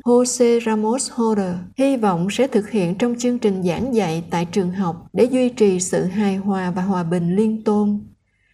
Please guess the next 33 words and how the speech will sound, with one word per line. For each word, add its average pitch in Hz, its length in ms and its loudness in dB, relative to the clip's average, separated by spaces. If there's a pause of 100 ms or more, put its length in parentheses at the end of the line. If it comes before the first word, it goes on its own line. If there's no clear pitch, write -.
(160)
Văn 277 240 2
kiện 202 280 4
nhằm 208 200 0
thúc 302 160 -6
đẩy 196 260 0
văn 247 180 -2
hóa 254 180 -4
tôn 240 280 2
trọng 185 260 -2
lẫn 175 280 -2
nhau 233 380 0
giữa 175 240 0
các 302 200 -6
Kitô 240 240 0
hữu 208 500 -4
và 202 100 2
Hồi 196 260 0
giáo 214 420 0 (160)
đã 214 140 0
được 220 140 2 (120)
ký 247 260 0
vào 220 180 -4
ngày 190 160 -2
bốn 196 240 0
tháng 302 160 -8
hai 240 300 -2
năm 220 140 0
hai 220 100 -2
nghìn 190 220 -2
không 220 220 -2
trăm 220 200 -2
mười 185 200 0
chín 240 360 0